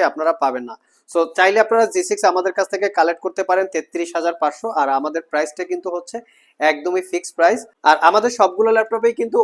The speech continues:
ওয়ারেন্টি ফ্যাসিলিটি হিসেবে পাচ্ছে নাইনটি ডেজ, মানে নব্বই দিনের একটা রিপ্লেসমেন্ট ওয়ারেন্টি, পাঁচ বছরের একটা সার্ভিস ওয়ারেন্টি। বাংলাদেশে ইউজ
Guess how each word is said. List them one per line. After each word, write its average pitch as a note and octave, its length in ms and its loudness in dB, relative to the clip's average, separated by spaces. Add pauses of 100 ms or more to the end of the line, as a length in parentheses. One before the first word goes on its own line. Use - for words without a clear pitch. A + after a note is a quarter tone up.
ওয়ারেন্টি F#3 400 -2
ফ্যাসিলিটি G3+ 440 -4
হিসেবে G#3 300 -2
পাচ্ছে G3+ 200 -2 (100)
নাইনটি D#3+ 320 -4
ডেজ, B2+ 160 -8 (100)
মানে C#3 140 -6 (100)
নব্বই D3 260 -4
দিনের F#3 220 -2
একটা F#3 120 -2 (100)
রিপ্লেসমেন্ট F#3 460 -8
ওয়ারেন্টি, F#3+ 340 -4 (120)
পাঁচ C#3+ 120 0 (100)
বছরের E3+ 360 -4
একটা - 200 -10
সার্ভিস C#3 300 -8
ওয়ারেন্টি। C3+ 320 -8 (240)
বাংলাদেশে F#3+ 540 -2 (220)
ইউজ E3+ 140 -2